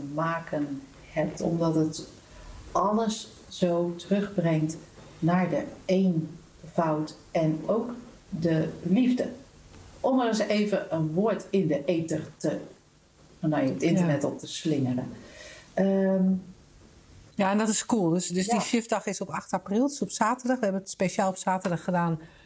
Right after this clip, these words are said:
Speaker 2: voor iedereen die in het onderwijs werkt en niet zo makkelijk vrij kan krijgen. Ehm, dus het zou super tof zijn als je daar, eh, eh, nog bij kan zijn. Het is natuurlijk wel over drie dagen. <laughs> Dus je moet snel zijn.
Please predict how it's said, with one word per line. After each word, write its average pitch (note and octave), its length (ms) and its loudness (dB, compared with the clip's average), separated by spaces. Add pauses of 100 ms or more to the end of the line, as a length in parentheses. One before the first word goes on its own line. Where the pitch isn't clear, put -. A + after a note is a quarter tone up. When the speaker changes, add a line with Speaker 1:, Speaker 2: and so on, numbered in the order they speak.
(140)
Speaker 2:
voor - 140 -8
iedereen F3+ 360 2
die E3+ 100 -2
in F3 60 0
het E3 120 -6
onderwijs E3+ 480 0
werkt E3+ 280 -2
en E3+ 100 -2
niet E3+ 160 -2
zo - 100 -10
makkelijk E3 320 -8
vrij G#3+ 240 0
kan A3 180 -4
krijgen. G3+ 500 -2 (640)
Ehm, F#3+ 640 2
dus G3 180 2
het - 100 -2
zou A3 220 2
super C#4+ 340 0
tof - 200 -2
zijn G3 300 -2
als F#3+ 240 -4
je F3+ 320 0
daar, F3 380 -2
eh, E3 380 2
eh, D3+ 60 -2 (260)
nog G3+ 260 2
bij F#3 200 2
kan B3+ 160 0
zijn. C4+ 180 0
Het D4+ 80 -4
is - 80 -10
natuurlijk B3+ 280 0
wel - 120 -18 (120)
over A3 180 -2
drie A3 180 2
dagen. A#3+ 380 2 (300)
<laughs> A#3+ 320 -10
Dus A#3+ 120 2
je D#4 80 4
moet D#4 140 2
snel B3 320 2
zijn. A#3 360 0